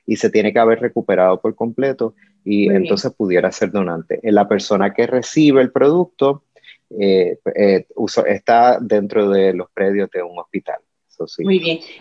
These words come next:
Speaker 2: Entonces, doctor, ¿qué se ha documentado, eh, en
Speaker 1: Ujú.
Speaker 2: términos de, de respuesta en aquellas personas a las que se les ha podido administrar ese plasma convaleciente,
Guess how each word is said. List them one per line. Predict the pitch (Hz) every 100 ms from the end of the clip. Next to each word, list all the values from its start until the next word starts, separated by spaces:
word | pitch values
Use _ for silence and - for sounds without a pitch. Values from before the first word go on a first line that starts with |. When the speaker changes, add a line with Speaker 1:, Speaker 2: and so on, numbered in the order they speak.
| _
Speaker 2:
Entonces, | 240 240 269 294
doctor, | 240 247 240 226
¿qué | - 269
se | - 339
ha | 294 262
documentado, | 277 277 254 220 196 202 185 180 170 160 156 -
eh, | 180 175
en | 170
Speaker 1:
Ujú. | 175
Speaker 2:
términos | 196 190 214 214
de, | 208 -
de | 202
respuesta | 196 202 - 269 277 277 208 190
en | 208 190
aquellas | 180 185 196
personas | 214 240 262 285
a | 247
las | 208 202 -
que | 190
se | 196
les | 170 185 - -
ha | 202
podido | 214 214 220 226 -
administrar | 208 202 196 196 - 254 254 226 - _ _ _
ese | 196 196 220
plasma | 214 185 185 - 180 170 165
convaleciente, | 202 196 185 190 196 285 302 302 269 277